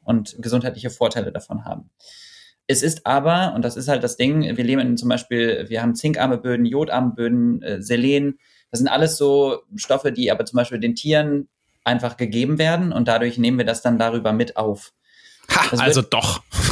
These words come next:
Speaker 1: Genau, aber es ist halt ein Umweg, ne? Und dann, wenn, wenn dann als vegan lebender Mensch du sagst, „Ja, ich nehme halt eine Tablette, da ist alles drin.“ Und dann sagen Leute, „Ja, aber ich esse das halt über Tiere.“ Dann denke ich mir so, Ja gut, ob es ein Tier gibt und das Tier isst und dann halt eben zum Beispiel auch Cholesterin oder Transfette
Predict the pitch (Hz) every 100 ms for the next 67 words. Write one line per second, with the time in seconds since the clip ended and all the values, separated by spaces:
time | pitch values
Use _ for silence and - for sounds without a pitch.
0 | - - - - - 120 127 127 113 107
1 | 123 147 139 143 151 160 156 113 - 127
2 | 180 - 131 127 - - 131 139 117 117
3 | 120 135 143 139 123 - 123 139 156 147
4 | 139 135 131 127 127 110 131 131 135 123
5 | 120 117 123 156 143 113 - 120 113 117
6 | 156 202 - - - _ _ _ - 131
7 | 131 123 131 127 127 127 127 127 - 113
8 | 127 - 123 127 127 107 120 120 156 156
9 | 127 123 120 120 - 117 120 117 143 120
10 | - 110 117 117 180 160 160 - 120 117
11 | - 165 131 170 - 120 123 104 80 120
12 | 117 - 117 131 - 101 117 - - 120
13 | - 110 127 110 - 170 - 123 123